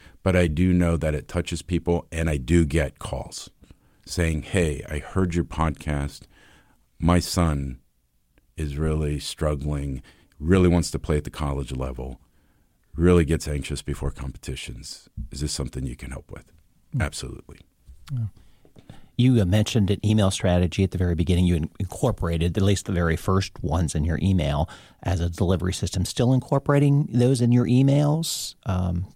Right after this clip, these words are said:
Speaker 2: as well?
Speaker 1: Yes, I'm. Uh, the email system for me has been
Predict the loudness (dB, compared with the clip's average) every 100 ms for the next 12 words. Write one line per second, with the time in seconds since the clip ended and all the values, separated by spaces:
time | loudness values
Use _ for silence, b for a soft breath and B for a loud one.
0 | _ -4 -2 2 2 0 -4 B B B
1 | 2 0 -4 2 4 4 0 -4 -12 -10
2 | -8 -8 -6 -4 -2 0 0 0 0 -4
3 | -8 -6 -6 -4 -2 0 0 -2 b b
4 | b b b b _ _ _ -6 0 2
5 | 4 4 4 2 -2 -4 -4 -4 0 0
6 | 0 -2 -4